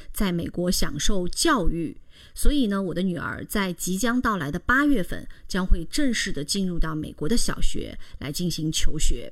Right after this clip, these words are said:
但在入学之前，我们除了需要在本地的，比如说我们所在的 San Gabriel 的教育区的网站当中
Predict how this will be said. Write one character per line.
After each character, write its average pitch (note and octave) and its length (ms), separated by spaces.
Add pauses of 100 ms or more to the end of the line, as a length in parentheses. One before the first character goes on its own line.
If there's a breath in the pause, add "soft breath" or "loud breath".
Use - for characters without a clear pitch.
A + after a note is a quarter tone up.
(400)
但 C#4 180
在 C4 160
入 C4 200
学 - 180
之 B3 100
前， G3+ 380 (160 soft breath)
我 G3 100
们 G3 140
除 - 160
了 C#4 100
需 D4+ 200
要 C4 180
在 A3+ 320 (180)
本 - 300
地 B3+ 260
的， C3+ 220 (220)
比 E3 100
如 D#3 100
说 G3 220
我 E3+ 160
们 F#3+ 140
所 - 180
在 E3+ 180
的 D3 120
San C#3+ 240
Gabriel G3+ 320
的 D#3 100
教 G3+ 240
育 E3+ 80
区 A3+ 340
的 G3+ 280
网 E3 400
站 C4 240
当 G#3 180
中 G#3+ 240